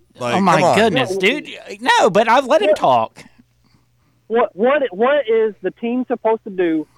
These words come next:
Speaker 3: What is Rick supposed to do when you have Josiah clanking wide open threes in the corner? You have Vescovy missing wide open threes, nobody around him. You have Josiah who refuses to go to the rim and get to the free throw line anymore because he's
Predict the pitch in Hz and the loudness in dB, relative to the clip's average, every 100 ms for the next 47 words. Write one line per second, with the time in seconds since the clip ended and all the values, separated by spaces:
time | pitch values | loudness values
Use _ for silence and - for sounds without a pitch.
0 | - 190 247 240 190 175 220 220 240 - | -6 0 0 0 -4 -2 -2 -2 -8 -4
1 | 214 220 226 190 175 147 131 _ _ 190 | -4 -4 -8 -4 -2 -2 -8 _ _ -4
2 | 208 214 214 190 170 175 - 233 208 170 | -2 0 0 -2 -6 -8 -4 -2 -2 -4
3 | - - 233 226 196 156 196 208 214 220 | -8 -6 -4 -4 -8 -2 0 0 -2 -4
4 | 240 220 226 226 202 220 220 185 151 143 | -8 -4 -2 -2 -4 -6 -4 -4 -4 -6
5 | - _ _ 208 233 214 165 233 254 - | -8 _ _ 0 2 0 0 -2 -2 -6
6 | 190 202 196 208 175 160 202 214 220 220 | -4 -2 -2 -2 -4 -2 0 0 -2 -4
7 | 220 202 208 220 185 190 202 214 220 208 | -8 -4 -2 -2 -2 -2 0 -2 -2 -2
8 | 170 151 143 165 _ _ - 220 233 196 | -4 -6 -10 -20 _ _ -4 0 0 -2
9 | 196 - 240 247 240 208 196 175 165 - | -4 -4 -2 -2 -2 -2 -2 -4 -8 -4
10 | 269 302 233 214 196 190 208 196 175 185 | 0 0 -2 -6 -4 0 0 0 -2 -2
11 | 208 180 165 185 160 - 220 247 180 156 | -2 -4 -6 -6 -6 -4 -4 -2 -2 -2
12 | 156 151 147 156 165 165 175 143 | -4 -6 -4 -2 -2 -4 -4 -4